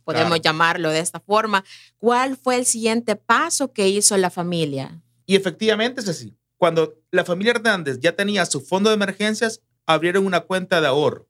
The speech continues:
Speaker 2: de manera separada, que solo sería utilizada en caso de emergencia, la cual también podría acceder fácilmente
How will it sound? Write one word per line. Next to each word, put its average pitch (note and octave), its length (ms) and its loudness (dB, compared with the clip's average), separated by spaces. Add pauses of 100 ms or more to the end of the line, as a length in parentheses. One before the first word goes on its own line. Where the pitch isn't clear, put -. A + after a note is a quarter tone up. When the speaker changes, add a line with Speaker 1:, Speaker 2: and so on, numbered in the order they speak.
(100)
Speaker 2:
de D#3 140 0
manera C#3 260 -2
separada, A2+ 500 -14 (300)
que F#3+ 140 2
solo C#4+ 200 2
sería C#4 220 -2
utilizada C4+ 580 0 (320)
en F#3 140 2
caso G3 360 0
de F#3 80 0
emergencia, B2+ 640 -10 (400)
la D#3+ 180 2
cual D#3+ 220 0
también G3 300 0
podría E3+ 540 0
acceder C#3+ 480 -2
fácilmente A#3+ 800 -2